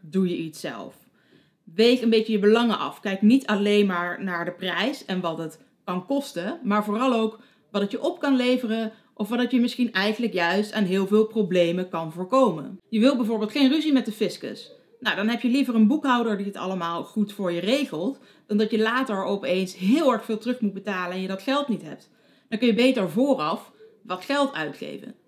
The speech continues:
Bovendien bespaart het je tijd. Nou, datzelfde werkt eigenlijk met juristen zo. Als je het uitbesteedt,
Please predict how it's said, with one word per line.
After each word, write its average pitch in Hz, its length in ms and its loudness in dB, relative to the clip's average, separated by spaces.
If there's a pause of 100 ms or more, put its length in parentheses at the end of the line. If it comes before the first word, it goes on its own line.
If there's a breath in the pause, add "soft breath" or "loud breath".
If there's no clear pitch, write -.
Bovendien 208 420 0
bespaart 165 380 -6
het 165 120 -18
je 190 100 -16
tijd. - 440 -6 (460)
Nou, 143 160 -10
datzelfde 190 560 0
werkt 190 240 -2
eigenlijk 202 360 -2
met 160 140 -10
juristen 208 420 0
zo. 151 260 -8
Als 185 120 -10
je - 60 -12
het 269 100 2
uitbesteedt, 262 640 -2